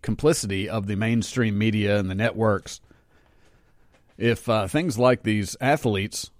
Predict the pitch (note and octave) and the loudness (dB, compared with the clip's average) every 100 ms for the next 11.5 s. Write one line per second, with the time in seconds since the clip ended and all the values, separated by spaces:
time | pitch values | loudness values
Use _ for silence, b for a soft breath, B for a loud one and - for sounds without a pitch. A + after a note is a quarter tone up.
0 | _ _ _ - G#2+ A#2+ C3 - A#2 A2+ | _ _ _ -6 -2 0 0 0 0 0
1 | G2 F#2+ C3+ A#2 F#2 F2+ - - D#3+ B2 | 0 -2 0 0 0 -6 -6 2 4 4
2 | G2+ G#2+ G2 G#2+ F#2 G#2+ G2 G2 B2 C#3 | 2 -4 -2 -2 -2 -4 -4 0 2 4
3 | A2 F#2+ A#2 G2 G#2+ G#2+ G2+ A#2+ G#2 - | 2 0 0 0 0 0 0 -2 -2 -8
4 | G2 - - - _ - A#2 C3+ C3 G3 | -12 -10 -12 -14 _ -10 -6 0 2 4
5 | D3 A#2 C3+ - A2 A2 - G2+ A2+ C#3 | 4 4 2 2 2 2 0 -2 2 0
6 | - G2 F#2 - _ _ _ _ - G2 | 2 -2 -2 -8 _ _ _ _ -6 -2
7 | B2 B2+ - A#2+ G#2+ A2+ G#2+ G2 A#2 G#2+ | 0 0 2 2 2 0 -2 -2 0 0
8 | F#2 A#2+ A2+ G2+ F2+ A2+ - G2+ F#2 F2+ | 0 -2 0 -2 0 0 0 0 -2 -4
9 | G2+ F2+ G2 F2+ B2+ C#3+ B2 G#2+ G#2+ G#2 | -4 -4 -4 -4 -2 0 2 0 -2 -2
10 | - G#2 G2+ F#2 G2 G#2 F#2 E2+ G2+ B2+ | 0 0 0 -4 -6 -4 -4 -4 -2 0
11 | A#2+ G#2 G2+ G#2 F#2+ | 0 -2 -4 -6 -6